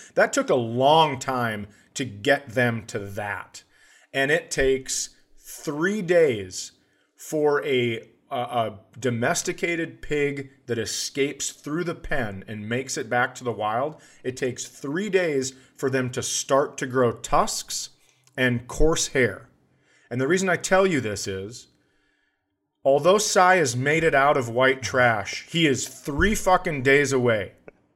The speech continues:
from going back and eating a fucking fried Snickers bar at a state fair. So don't think for a second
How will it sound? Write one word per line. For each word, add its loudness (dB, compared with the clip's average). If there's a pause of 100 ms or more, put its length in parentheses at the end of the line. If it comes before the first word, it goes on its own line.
(800)
from -4
going 2
back -6
and 2
eating 2
a 2
fucking 0
fried 6
Snickers -4
bar 0 (220)
at -2
a 0
state -2
fair. -8 (320)
So -2
don't 0
think 0
for 0
a 2
second 2